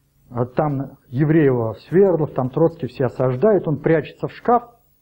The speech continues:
и наталкивается там на Клеопатру. Это образ как бы одновременно глобального исторического процесса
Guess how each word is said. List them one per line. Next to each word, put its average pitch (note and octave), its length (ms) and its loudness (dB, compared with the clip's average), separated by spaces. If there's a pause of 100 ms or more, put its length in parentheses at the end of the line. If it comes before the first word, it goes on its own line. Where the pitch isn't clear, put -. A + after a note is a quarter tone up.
(420)
и A3 260 4
наталкивается E3+ 720 -2
там F#3+ 160 0
на F3+ 80 -2
Клеопатру. C#3+ 720 -2 (140)
Это D#3+ 180 -2
образ C#3 420 0 (180)
как A2 160 -12
бы G#2+ 240 -8 (380)
одновременно C3+ 580 2
глобального B2 500 -2
исторического - 540 -12
процесса C3+ 680 -2